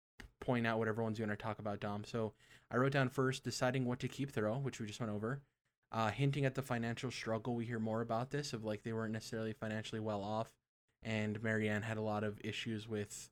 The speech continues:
income and money in general. Um, Tyler, uh, mentions that he's finally getting top surgery. This is something we didn't know.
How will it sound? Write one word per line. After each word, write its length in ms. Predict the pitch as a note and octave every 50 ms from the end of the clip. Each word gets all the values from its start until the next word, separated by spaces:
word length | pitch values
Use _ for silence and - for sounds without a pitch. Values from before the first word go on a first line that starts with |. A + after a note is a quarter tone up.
| _
income 520 | - A#2+ A2+ A2+ - - A#2+ A2+ A2+ B2 B2
and 100 | B2+ A#2+
money 220 | A2+ A2 G#2+ G#2+ G#2+
in 80 | G#2
general. 480 | G2+ - A2 G#2+ G#2+ A2+ A#2+ C#3+ E3 - _ _ _ _ _ _ _ _ _ _ _ _
Um, 500 | G#2+ A2 G#2+ G#2+ G#2 G#2 G#2 G2+ G2 - _ _ _ _ _ _ _ _ _ _ _ _ _
Tyler, 560 | - - B2+ B2 B2 B2+ C3 C3 B2+ C3 C3 - -
uh, 460 | A#2+ A2+ A2+ A2 A2 G#2+ G#2+ G#2 - - - _ _
mentions 440 | B2 B2 B2 A#2+ A#2 - C3+ B2 A2+
that 100 | A2+ A2+
he's 180 | A#2+ A#2 -
finally 280 | - - A#2 A#2 A2+ A2+
getting 220 | G#2+ A#2 A2 G#2+ G#2
top 260 | - - A2+ G#2+ -
surgery. 440 | - - A#2+ A#2 A2+ G#2+ A#2+ A#2 A#2
This 140 | A2+ A#2 -
is 40 | -
something 300 | C3+ B2+ B2 B2+ A#2+ A2
we 80 | A2
didn't 200 | G#2+ A2 G#2 G2
know. 260 | G2+ G2+ G#2 A2+ C#3